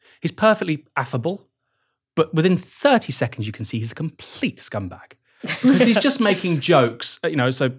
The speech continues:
an assistant would say, "Oh, you want something like this?" And he'd say, "Oh, well, you won't be here next week, will you?" Saying stuff like that. And it's a joke, but you can see he's got a really nasty edge to him.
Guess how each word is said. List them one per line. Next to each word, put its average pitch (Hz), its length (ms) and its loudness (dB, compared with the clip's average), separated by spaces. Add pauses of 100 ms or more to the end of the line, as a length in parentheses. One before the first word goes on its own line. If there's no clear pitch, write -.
(300)
an 135 120 0
assistant 135 520 -2
would 113 80 -4
say, 117 260 0
"Oh, 120 220 2
you 123 200 -4
want 127 140 -2
something 123 220 -6
like 117 140 -6
this?" 120 320 -2
And - 80 -10
he'd 120 100 -4
say, - 100 -10
"Oh, 123 60 -4
well, 113 200 -2
you 131 100 2
won't 98 160 -2
be 104 80 -2
here 104 80 -2
next 104 260 -8
week, 120 140 -6
will 131 160 -2
you?" 101 160 -2 (340)
Saying 196 320 0
stuff 185 260 -2
like 160 180 0
that. 110 300 -2
And 160 80 -2
it's 156 200 -4
a 175 40 0
joke, 147 480 6
but 170 120 -8
you 147 60 -6
can 165 100 -2
see 143 60 -8
he's 160 100 -2
got 135 160 -6
a 147 40 -4
really 165 300 2
nasty 135 420 0
edge 120 180 -4
to - 100 -8
him. 98 220 -6